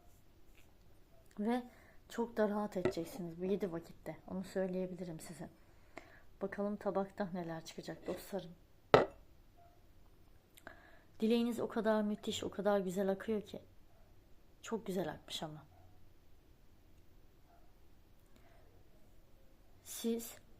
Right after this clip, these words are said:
dileğinizi, isteğinizi gerçekleştireceksiniz ama zamanı var ama çok da güzel akmış. Onu söyleyeyim size. <coughs> Arkadaşlar burada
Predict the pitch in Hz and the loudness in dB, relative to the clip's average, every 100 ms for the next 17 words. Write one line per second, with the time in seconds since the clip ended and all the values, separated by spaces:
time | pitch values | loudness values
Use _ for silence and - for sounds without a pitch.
0 | - - - - - - 214 226 226 220 | -20 -20 -20 -20 -10 2 4 6 6 4
1 | 190 196 - - - 196 - 214 208 202 | 0 -4 -8 -14 -8 -6 0 0 2 0
2 | 202 196 190 - 185 196 - 202 185 202 | 2 2 2 -2 -4 -4 -4 -6 -4 -4
3 | - 196 196 208 208 190 196 190 196 196 | -4 -6 -2 0 0 0 0 2 2 0
4 | 214 208 175 - 208 - 180 170 175 160 | 0 0 -2 -2 -4 -2 -6 -2 -4 -4
5 | - 175 - 185 185 - 185 180 175 - | -8 -14 -6 -6 -4 0 0 0 -4 -8
6 | - 165 - - - - - - - - | -10 -12 -12 -20 -18 -20 -20 -20 -20 -20
7 | - - - - - - - - - - | -20 -12 -8 -8 -10 -20 -20 -20 -20 -20
8 | - - - - - - - - - - | -20 -20 -20 -20 -20 -20 -20 -20 -20 -20
9 | - - - - - - - - - - | -20 -20 -20 -20 -20 -20 -20 -20 -20 -20
10 | - - - - - - - - - - | -20 -18 -18 -20 -20 0 4 4 0 -12
11 | - - - - 220 226 226 226 196 185 | -14 -16 -4 2 4 6 4 4 0 2
12 | 214 202 220 | 2 2 0